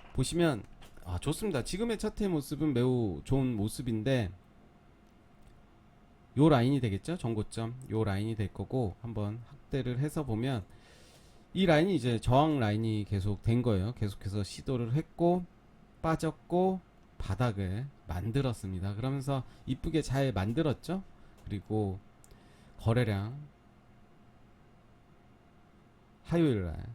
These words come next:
거래량 이제 급증하는 모습 보여줬죠. 아홉 배. 그리고 오늘은 거래량 확 줄이는 모습입니다. 그렇다면 요 라인이죠. 그리고 요 라인,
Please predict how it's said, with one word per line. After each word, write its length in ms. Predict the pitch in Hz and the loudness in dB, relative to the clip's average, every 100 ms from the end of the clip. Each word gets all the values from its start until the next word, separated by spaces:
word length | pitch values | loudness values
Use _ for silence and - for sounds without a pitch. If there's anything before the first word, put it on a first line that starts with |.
| - - | -16 -8
거래량 420 | 110 107 104 104 | -2 0 0 -2
이제 400 | 87 - 87 76 - - | -4 -6 -6 -6 -12 -12
급증하는 720 | 104 - - 113 104 117 113 | -12 -12 -4 -2 0 -2 -2
모습 320 | 101 95 - | -4 -6 -4
보여줬죠. 520 | 120 127 113 - 123 - | 0 0 -2 -6 -8 0
아홉 420 | 104 131 - - | 2 2 0 -4
배. 180 | 104 98 - | -6 -6 -12
그리고 320 | - 139 151 | -8 -4 0
오늘은 500 | 156 214 185 160 127 | 2 2 2 0 0
거래량 440 | 110 117 120 120 120 | -2 0 0 0 -2
확 160 | 135 | -6
줄이는 400 | - 120 131 123 | -8 -2 0 0
모습입니다. 760 | 104 120 - 127 107 98 120 147 - - - - - - - - - - - | -2 -4 -4 -4 -2 -2 -4 -4 -10 -20 -20 -20 -20 -20 -20 -20 -20 -20 -4
그렇다면 600 | 139 - 135 120 117 92 - - - - - - - - - - - - - - - - - - - - - - - | -4 0 0 2 0 -4 -10 -20 -20 -20 -20 -20 -20 -20 -20 -20 -20 -20 -20 -20 -20 -20 -20 -20 -20 -20 -20 -20 -2
요 120 | 127 135 | 2 4
라인이죠. 520 | 98 110 98 - - - - - - - | 2 0 -4 -10 -20 -20 -20 -20 -20 -12
그리고 520 | 95 98 - 185 190 | -6 -6 -4 -4 -2
요 120 | 110 101 | -2 -2
라인, 220 | 80 | -4